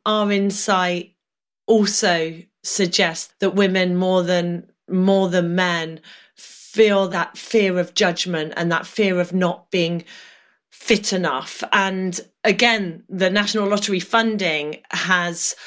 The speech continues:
enabled us to intensify our efforts to address some of those, those barriers to participation and develop interventions to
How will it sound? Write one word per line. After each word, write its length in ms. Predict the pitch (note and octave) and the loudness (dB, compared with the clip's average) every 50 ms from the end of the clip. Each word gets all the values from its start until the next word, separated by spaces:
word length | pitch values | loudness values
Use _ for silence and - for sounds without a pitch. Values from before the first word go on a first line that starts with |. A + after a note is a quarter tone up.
| - - _ - | -20 -14 _ 0
enabled 580 | G3 G3 F#3+ G3 G3 G#3 G#3+ G#3+ F3 G3+ G3 F#3 | 2 4 4 4 4 4 2 0 -2 -2 -2 -2
us 240 | F3+ E3 D#3+ - - | -2 -2 -2 -4 -6
to 100 | - F#3 | -4 -4
intensify 1120 | F3 E3+ E3+ - - - A#3 A3 A3 G#3+ - - - F#3+ G3 - F#3+ F3 F3 E3+ F3 F3 E3+ - - | -6 -4 -4 -4 0 0 2 2 0 0 -4 -6 -6 -6 -2 0 0 2 2 2 0 -2 -2 -4 -4
our 280 | F3 F3 E3+ E3 - - | -2 0 0 -2 -2 -2
efforts 800 | - G3+ G#3 G3+ - E3 - - - _ - - - - - - - - - - _ - | -2 -2 -2 -4 -6 -6 -6 -6 -8 _ -6 -2 -2 -2 -2 -2 -6 -10 -18 -16 _ -2
to 280 | - - G#3 G3 F#3+ - | 0 2 4 4 2 2
address 480 | F#3+ F#3 F3+ - A3 A3 G#3 G3+ G#3 - | 0 -2 -2 0 0 2 0 0 -2 -4
some 240 | - G#3 F#3 F#3 F3+ | -4 -4 -2 -2 -4
of 120 | F3 - | -4 -2
those, 540 | - F3+ F3 E3+ E3 D#3+ D#3 - - - - - _ - | 0 0 0 0 0 -2 -2 -2 -2 -2 -4 -8 _ -2
those 240 | F3 F#3 F3+ E3+ - | 0 2 2 2 0
barriers 540 | - - F#3 F#3 G3+ G#3 F#3+ F3 F3 F3 - | 0 0 2 2 0 0 -4 -4 -6 -6 -8
to 100 | - F3 | -10 -10
participation 1080 | - F3+ F3+ F3 F3 F#3 F3 - F#3 F3 - F3+ F3+ E3+ - - F3+ D3+ C#3+ C#3+ C#3+ - - - - - - - - - | -4 -4 -2 -2 -2 -4 -4 -4 -6 -4 -2 0 0 0 0 0 0 -2 -2 -4 -8 -12 -14 -14 -14 -16 -18 -20 -4 0
and 240 | - G3+ F#3+ F#3+ F3+ | 2 2 2 2 0
develop 400 | G3 F3 G3 G3 F#3+ F#3+ F#3 - | -2 -2 0 0 0 0 -2 -4
interventions 1040 | F#3 F#3+ E3+ - E3+ F#3 F#3 F3+ F3 - - - G3 E3+ E3 E3 E3+ E3+ - - - | -4 -4 -4 -2 0 0 0 0 0 -2 -2 -2 -2 -2 -4 -6 -6 -4 -4 -2 0
to 600 | - - G3 F3+ F3 E3+ E3+ E3 E3 E3 E3 E3 | 0 0 2 2 2 2 0 0 -2 -4 -6 -8